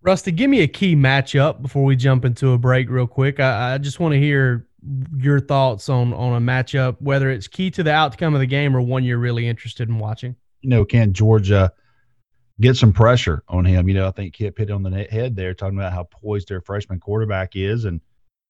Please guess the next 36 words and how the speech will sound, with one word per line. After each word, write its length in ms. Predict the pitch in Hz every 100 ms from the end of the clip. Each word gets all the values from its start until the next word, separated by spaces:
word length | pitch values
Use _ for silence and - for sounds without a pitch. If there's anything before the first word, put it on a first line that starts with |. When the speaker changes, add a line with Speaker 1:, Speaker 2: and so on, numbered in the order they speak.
| _ _ _
Speaker 2:
um, 280 | 82 87 80
he, 240 | 90 98 -
you 80 | 101
know, 140 | 92
at 80 | 85
this 120 | 98
point, 280 | - 110 101
he's 100 | 95
no 140 | 98
longer 320 | 101 101 98 92
a 40 |
freshman. 540 | - 101 101 117 120 - 101
He, 160 | 95 90
he's 320 | 98 90 - _ 71 - _ 92
basically 460 | 98 98 92 95
a, 160 | 87 85 85
a 180 | 85 87
seasoned 520 | - 107 98 95 90
sophomore. 680 | - 95 104 - 90 107 127 - _ _ _ _ _ _ -
And, 600 | 95 95 95 92 90 -
you 100 | 117
know, 100 | 110
can 300 | 95 113 117
they 180 | 113 110
give 320 | 98 98 123
him 360 | 107 113 117 110
some 220 | - 98
different 340 | 104 110 98 92
things? 260 | 113 110
Can 180 | - 110
they 120 | 104
dial 440 | 90 90 113 113 117
up 140 | 98
those 180 | 104 95
pressures 680 | - 110 117 - 110 107 104
and, 220 | 95